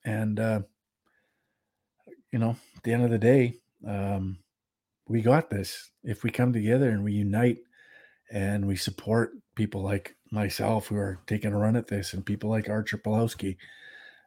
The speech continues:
um, you know, um, it's important. It's important that we do this. So thanks for any and all support. Great to see all you guys. Thanks for sharing this out. If you're new, make sure you hit that subscribe button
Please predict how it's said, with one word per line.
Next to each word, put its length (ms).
um, 480
you 120
know, 260
um, 580
it's 100
important. 560
It's 120
important 440
that 100
we 120
do 200
this. 220
So 240
thanks 300
for 140
any 200
and 100
all 120
support. 480
Great 220
to 60
see 220
all 100
you 60
guys. 260
Thanks 240
for 100
sharing 420
this 220
out. 280
If 220
you're 160
new, 240
make 180
sure 180
you 100
hit 160
that 220
subscribe 600
button 380